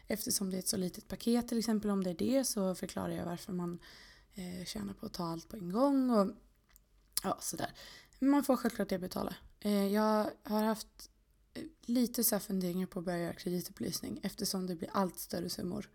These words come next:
Men jag vet inte riktigt hur jag ska göra. Ni får jättegärna komma med input på det om det är någon där ute som, som gör det på sina kunder.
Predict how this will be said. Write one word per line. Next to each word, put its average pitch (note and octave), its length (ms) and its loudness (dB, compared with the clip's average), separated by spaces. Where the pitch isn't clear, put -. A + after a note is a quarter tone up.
Men G3 420 2
jag F#3+ 140 0
vet B3+ 220 2
inte A#3 180 0
riktigt - 120 -8
hur G3 40 -4
jag F3+ 60 -2
ska - 120 -2
göra. F3 140 0
Ni G3 100 0
får A#3 120 0
jättegärna G#3+ 400 2
komma G3+ 220 2
med F3+ 120 2
input F3+ 360 -2
på - 120 -4
det F3+ 240 0
om F#3+ 140 2
det F#3 60 4
är F3+ 40 2
någon F3 180 4
där E3 80 4
ute E3+ 260 0
som, F3 300 -2
som F#3+ 200 2
gör G3 220 6
det - 100 2
på - 100 -6
sina E3 180 0
kunder. - 340 -4